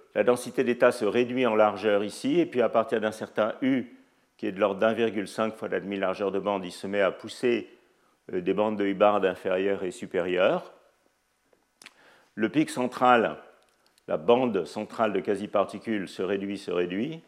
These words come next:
et à un moment, un couplage critique est autour de trois dans ces unités,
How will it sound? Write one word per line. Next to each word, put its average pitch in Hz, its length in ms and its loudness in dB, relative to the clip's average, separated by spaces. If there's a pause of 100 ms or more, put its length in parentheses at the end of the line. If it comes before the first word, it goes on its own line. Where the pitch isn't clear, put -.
(140)
et 98 60 -8
à 98 60 -4
un 95 40 -4
moment, 98 300 0
un 104 140 2
couplage 104 420 -2
critique 107 400 -8
est 92 40 -4
autour 90 280 -6
de 87 100 -4
trois 117 300 0
dans 98 120 -8
ces 92 220 -10
unités, 107 580 -4